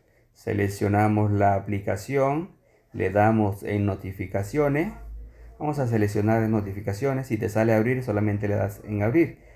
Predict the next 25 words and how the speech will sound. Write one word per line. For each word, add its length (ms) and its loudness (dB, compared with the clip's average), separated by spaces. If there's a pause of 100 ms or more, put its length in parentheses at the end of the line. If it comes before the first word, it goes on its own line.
(160)
Le 100 -6
das 200 0
ajustes 480 0
adicionales, 760 2
le 100 2
das 240 0 (680)
clic 340 -2
a 140 0
triple 260 0
W 540 0 (180)
y 60 -2
le 140 4
das 280 2
a 100 4
este 280 0
icono 500 0 (420)
y 120 -8
te 160 -2
llevaría, 760 2 (140)
te 120 -2
llevaría 640 2
aquí 460 -2
a 180 0
esta 320 -6
opción. 400 -12